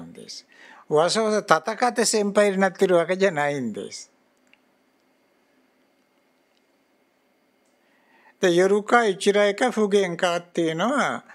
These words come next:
大体ナチュラルリーダーたちなんですね。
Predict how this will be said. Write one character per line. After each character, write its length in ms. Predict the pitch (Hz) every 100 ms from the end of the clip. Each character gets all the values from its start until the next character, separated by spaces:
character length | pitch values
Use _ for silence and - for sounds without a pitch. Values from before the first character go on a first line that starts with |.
| - - _ -
大 440 | - 87 240 262
体 440 | - - 269 254 190
ナ 240 | 175 170
チ 160 | - 220
ュ 60 |
ラ 120 | 226
ル 140 | 214 208
リ 180 | 196 196
ー 40 |
ダ 180 | 196 190
ー 40 |
た 140 | 190 175
ち 160 | 190
な 180 | 180 180
ん 140 | 123
で 180 | 107 -
す 160 | - 156
ね。 320 | 165 185 185